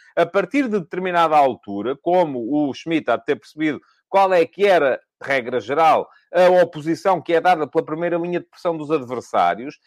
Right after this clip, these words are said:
aquilo que o Benfica passou a fazer muitas vezes foi um três mais um. Isto é, abaixar um jogador para o nível dos centrais para fazer saída a três.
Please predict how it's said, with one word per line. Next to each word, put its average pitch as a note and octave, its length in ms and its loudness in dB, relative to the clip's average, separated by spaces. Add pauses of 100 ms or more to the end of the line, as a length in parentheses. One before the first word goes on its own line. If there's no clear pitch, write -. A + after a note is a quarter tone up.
(120)
aquilo E3+ 280 -6
que E3+ 80 -14
o - 20 -10
Benfica F3 340 -4
passou E3+ 300 -6
a F3 80 -4
fazer D#3+ 300 -4
muitas D#3 400 -8
vezes F3 260 -6
foi F#3 140 -8
um D#3 100 -10
três F3+ 240 -4
mais E3+ 300 -2
um. A2 220 -8 (360)
Isto C#3 240 -4
é, A#2 80 4
abaixar C#3+ 440 2
um B3 200 0
jogador G3 600 -2 (300)
para G#3 240 4
o F#3+ 140 4
nível D3+ 360 0
dos E3 260 -4
centrais E3 500 0
para F3+ 200 -4
fazer E3+ 300 -4
saída G3 440 0
a F3 60 4
três. G2+ 540 -6